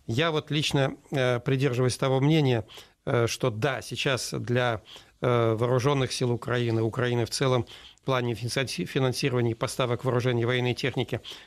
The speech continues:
наступают, ну, такие достаточно сложные времена. Но, тем не менее, рано или поздно финансирование будет возобновлено, поставки, поставки опять-таки продолжатся.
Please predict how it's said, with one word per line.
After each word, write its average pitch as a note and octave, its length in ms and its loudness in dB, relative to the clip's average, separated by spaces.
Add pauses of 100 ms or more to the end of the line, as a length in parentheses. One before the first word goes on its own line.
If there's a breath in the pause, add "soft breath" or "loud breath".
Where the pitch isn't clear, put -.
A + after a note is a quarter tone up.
(120 loud breath)
наступают, C3 560 0 (260 loud breath)
ну, C3 80 0
такие C#3 280 -2
достаточно C#3+ 500 -2
сложные B2+ 460 2
времена. F#2+ 400 -4 (460 loud breath)
Но, D3+ 140 2
тем B2 280 -2
не G#2 100 -4
менее, G2+ 320 -2
рано C3+ 240 0
или A#2 140 -2
поздно A2 320 0
финансирование A#2 640 -2
будет G#2+ 300 -4
возобновлено, A2 960 0 (480 loud breath)
поставки, B2 560 -4 (360 loud breath)
поставки B2+ 500 -4
опять-таки A2+ 560 -4
продолжатся. B2+ 1000 0